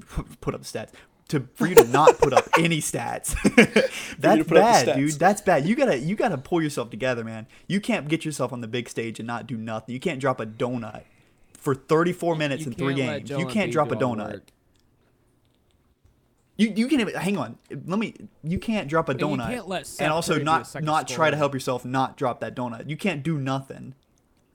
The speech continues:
Speaker 2: Right, and Eric, no, like, no, like, Eric means no disrespect to Seth Curry,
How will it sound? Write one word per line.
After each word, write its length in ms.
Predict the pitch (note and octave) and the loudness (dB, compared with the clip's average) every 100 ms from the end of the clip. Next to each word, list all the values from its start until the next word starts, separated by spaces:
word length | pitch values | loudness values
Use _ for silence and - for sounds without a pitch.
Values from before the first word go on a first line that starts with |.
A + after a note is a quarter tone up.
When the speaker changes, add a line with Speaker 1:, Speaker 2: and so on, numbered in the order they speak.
| _ _ _ - _ _ _ | _ _ _ -20 _ _ _
Speaker 2:
Right, 280 | - D3 C#3 | -2 2 2
and 140 | C3 C#3+ | 0 -2
Eric, 200 | F3+ F3+ | -2 2
no, 120 | G#3 | 2
like, 260 | G#3 F#3 | 4 2
no, 260 | C#3 E3+ G#3 - | 4 2 0 -2
like, 200 | C#3+ D3+ | -4 -4
Eric 300 | C#3+ F#3 G#3 | -2 0 0
means 240 | F3 B2+ | -2 -2
no 160 | C3 C#3+ | 0 0
disrespect 580 | D3 - A#2 - B2+ - | 0 -4 -6 -4 -4 -4
to 60 | |
Seth 300 | - B2+ A#2 | -4 -4 -6
Curry, 360 | - B2 D3 | -4 -4 -4